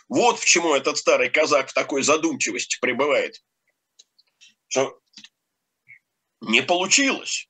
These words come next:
Царь через своих послов присягать отказался. И вот здесь, конечно, колоссальная разница между Россией и Украиной.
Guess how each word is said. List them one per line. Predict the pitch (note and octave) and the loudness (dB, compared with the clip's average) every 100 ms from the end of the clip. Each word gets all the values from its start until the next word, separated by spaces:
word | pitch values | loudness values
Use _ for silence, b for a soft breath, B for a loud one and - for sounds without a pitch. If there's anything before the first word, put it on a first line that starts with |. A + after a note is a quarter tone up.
| _ _ _ _ | _ _ _ _
Царь | - C3+ E3 F#3+ - _ _ _ C3 A#2+ | -2 2 2 0 -6 _ _ _ -8 -2
через | C#3+ C3 | 0 0
своих | C3+ D3+ - | 0 -2 0
послов | C#3 B2 C3 C#3 D#3 - _ _ _ | -2 0 -4 -4 -6 -14 _ _ _
присягать | D#3 D#3+ - C#3+ C3 B2+ - | 0 2 0 0 0 0 0
отказался. | D#3+ - F3+ E3+ G#3 D#3+ G#2+ - - _ _ _ _ _ _ _ - | -4 -2 0 2 2 2 -2 -10 -14 _ _ _ _ _ _ _ -6
И | C3 | -4
вот | D3 C#3+ | -2 -2
здесь, | E3+ G3+ | 0 0
конечно, | - C3 - | 0 -2 0
колоссальная | C#3 D#3 F3 F3+ D#3 D3 | 0 0 2 2 2 2
разница | D3+ D3 A#2 A#2+ - B2 | 4 2 2 -6 -6 -2
между | C#3+ A#2 A#2 - _ B B B - | 0 0 -4 -6 _ B B B 0
Россией | C3 D3 - A#3+ C#3+ - - - _ _ _ _ - - _ _ _ - - | 2 4 4 2 -2 -4 -10 -18 _ _ _ _ -20 -20 _ _ _ -20 -4
и | D3+ | -2
Украиной. | D3 D3+ C#3+ A2 G#2 - | 0 2 2 0 -4 -14